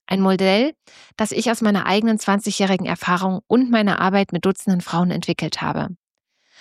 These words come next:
Das Romy Recovery Framework umfasst zehn Transformationsphasen, die dir helfen werden, dich selbst einzuschätzen und zu verstehen, wo du gerade stehst. Denn zu erkennen,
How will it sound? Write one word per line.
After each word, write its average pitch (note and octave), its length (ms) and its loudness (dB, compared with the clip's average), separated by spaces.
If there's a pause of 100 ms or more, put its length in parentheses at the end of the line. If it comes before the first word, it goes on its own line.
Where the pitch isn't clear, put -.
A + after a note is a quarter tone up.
(220)
Das - 200 -2
Romy B3 240 4
Recovery A3 540 2
Framework G3 680 2
umfasst - 540 -4
zehn A#3+ 260 2
Transformationsphasen, G3 1400 0
die C4+ 80 4
dir C#4+ 120 4
helfen G#3+ 400 2
werden, F3+ 240 2
dich E3+ 140 -4
selbst - 300 -2
einzuschätzen F3+ 840 -4 (480)
und D#4 220 0
zu C4+ 140 0
verstehen, G3+ 600 2
wo F#3+ 120 4
du G3 180 0
gerade - 320 -2
stehst. - 500 -8 (960)
Denn G#3 360 2
zu - 140 -4
erkennen, A3+ 540 0